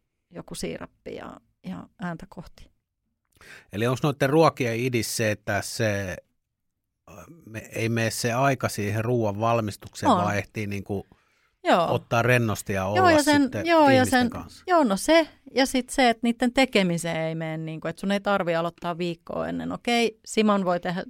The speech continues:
Speaker 1: ja pitääkin tehdä silloin viikkoa ennen, mut sehän on nopea prosessi, se tekeminen. Siihen ei kauaa nenä tuhise, pullotus, ja sitten sehän se on vaan odottelua. Simahan tulee niinku itsestään siellä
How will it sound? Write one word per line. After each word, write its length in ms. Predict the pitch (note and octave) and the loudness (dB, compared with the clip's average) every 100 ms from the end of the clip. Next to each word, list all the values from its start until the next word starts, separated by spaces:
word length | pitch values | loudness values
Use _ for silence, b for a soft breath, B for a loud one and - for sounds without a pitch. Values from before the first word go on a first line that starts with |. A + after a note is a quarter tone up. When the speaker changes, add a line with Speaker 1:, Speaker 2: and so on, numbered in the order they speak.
| - | -10
Speaker 1:
ja 120 | D#3+ | -8
pitääkin 360 | E3+ F#3 G3 A#3 | -6 -4 -4 -4
tehdä 200 | A#3+ B3 | -4 -4
silloin 180 | A#3 A3+ | -6 -4
viikkoa 420 | A3+ - G#3+ A3 | -6 -6 -4 -2
ennen, 360 | A3 A3 G#3+ G#3 b b - | 0 -2 -4 -6 b b -12
mut 140 | G#3 | -6
sehän 220 | - G3 F#3+ | -2 -2 -2
on 100 | F#3+ | -4
nopea 380 | F#3 - F#3 | -4 -4 -4
prosessi, 600 | F3+ F3 E3 F3 - F3+ - _ _ _ | -4 -8 -8 -10 -8 -8 -8 _ _ _
se 120 | - | -8
tekeminen. 540 | F#3+ F3 E3+ E3 E3 D#3+ | -4 -4 -4 -6 -8 -6
Siihen 200 | G3+ F3 | -4 -4
ei 80 | E3+ | -2
kauaa 480 | E3+ D#3+ D#3+ D#3+ - - | -4 -2 -4 -6 -12 -12
nenä 260 | F3+ E3+ D#3+ | -8 -8 -8
tuhise, 400 | E3 E3 D#3+ D#3+ B B B _ | -8 -8 -8 -12 B B B _
pullotus, 720 | G3 F3+ E3+ E3 E3+ - - _ _ | -2 0 0 -4 -8 -10 -16 _ _
ja 80 | F3 | -8
sitten 280 | E3+ E3+ E3 | -6 -6 -6
sehän 240 | E3+ D#3+ D#3 | -6 -6 -8
se 60 | |
on 60 | D#3 | -4
vaan 140 | E3 - | -4 -2
odottelua. 500 | D#3+ - - - - | -4 -8 -10 -10 -8
Simahan 340 | F3+ E3 E3 | -6 -6 -8
tulee 200 | D#3 E3+ | -8 -8
niinku 220 | E3+ E3 | -8 -8
itsestään 600 | E3 - - - - - _ _ _ _ | -8 -8 -14 -16 -20 -20 _ _ _ _
siellä 300 | - - | -18 -16